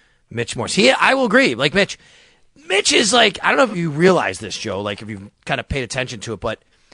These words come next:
like, N-, Mitch, like, pretty routinely drops a couple, like, words where you're like,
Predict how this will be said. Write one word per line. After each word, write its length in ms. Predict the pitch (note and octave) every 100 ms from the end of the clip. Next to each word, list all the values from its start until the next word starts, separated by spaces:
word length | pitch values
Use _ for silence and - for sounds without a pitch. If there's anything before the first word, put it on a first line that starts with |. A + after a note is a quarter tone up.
| _ _
like, 220 | - G3+ F3
N-, 220 | G3 A3
Mitch, 560 | F#3 F#3 C#4 - - - -
like, 260 | A3 -
pretty 240 | - - F#4 F4+
routinely 720 | C4+ - B3 D#4 B3 C#3+ C#3
drops 460 | A#2 D3+ G3 -
a 60 | -
couple, 340 | - G3+ G#3+
like, 220 | G3+ E3+ C#3+ _ _ _ - -
words 440 | D3 F3+ B3+ G3+
where 120 | E3
you're 100 | E3
like, 280 | D#3+ D#3 C#3